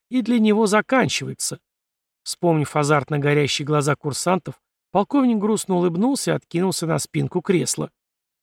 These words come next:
Раздался уверенный стук в дверь, и Ивлев, чуть усмехнувшись, громко сказал: «Входи, Степаныч», и, дождавшись, когда огромный прапорщик валится в кабинет, добавил:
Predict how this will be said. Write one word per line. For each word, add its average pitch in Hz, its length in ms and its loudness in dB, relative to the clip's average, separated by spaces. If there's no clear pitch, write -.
Раздался 151 600 2
уверенный 156 360 0
стук 156 300 -6
в 151 40 -6
дверь, 175 340 -2
и 220 340 4
Ивлев, 139 240 0
чуть - 200 -8
усмехнувшись, 165 640 -4
громко 151 340 0
сказал: 147 460 -2
«Входи, 202 360 0
Степаныч», - 720 -4
и, 160 80 -2
дождавшись, 147 560 0
когда 151 280 0
огромный 147 360 0
прапорщик 143 600 -4
валится 139 440 -2
в - 60 -20
кабинет, 151 440 -2
добавил: 147 480 0